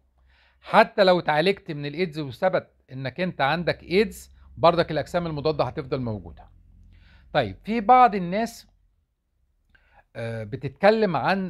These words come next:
المتطور بتاع ال اتش اي في اللي هو الخطير، اللي هو في بي. آه، ده أساسًا فعلًا من المتطورات الخطيرة، ولكن بيتم أيضًا اكتشافه بالتحاليل العادية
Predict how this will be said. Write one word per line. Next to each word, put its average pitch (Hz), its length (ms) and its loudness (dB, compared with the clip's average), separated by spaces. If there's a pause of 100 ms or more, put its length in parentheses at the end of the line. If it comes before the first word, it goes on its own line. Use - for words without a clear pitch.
(100)
المتطور 139 880 2
بتاع 123 600 -2
ال 110 200 -12
اتش 160 200 -14
اي 120 220 -6
في 180 280 -10 (1000)
اللي 113 160 -6
هو 151 240 4
الخطير، 175 760 -4 (680)
اللي 104 280 -10
هو 135 320 0
في 156 180 -6
بي. 185 340 -6 (840)
آه، 117 300 -10
ده 220 300 6
أساسًا 214 440 -2
فعلًا 139 480 0 (220)
من 117 140 -10
المتطورات 120 840 -2
الخطيرة، 190 540 -2
ولكن 185 580 0
بيتم 160 500 -2
أيضًا 190 380 0
اكتشافه 208 600 -2 (260)
بالتحاليل 151 720 0
العادية 180 760 4